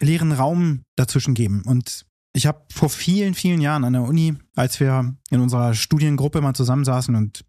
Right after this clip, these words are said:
Dinge diskutiert haben, haben wir natürlich auch verschiedenste, was heißt natürlich, aber in unserer Gruppe auf jeden Fall verschiedenste Themen durchdiskutiert, auch Verschwörungstheorien und was nicht alles,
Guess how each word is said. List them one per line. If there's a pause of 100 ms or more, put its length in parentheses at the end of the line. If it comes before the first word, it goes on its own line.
Dinge
diskutiert
haben, (680)
haben
wir
natürlich
auch
verschiedenste, (520)
was
heißt
natürlich,
aber
in
unserer
Gruppe
auf
jeden
Fall
verschiedenste
Themen (480)
durchdiskutiert,
auch
Verschwörungstheorien
und
was
nicht
alles,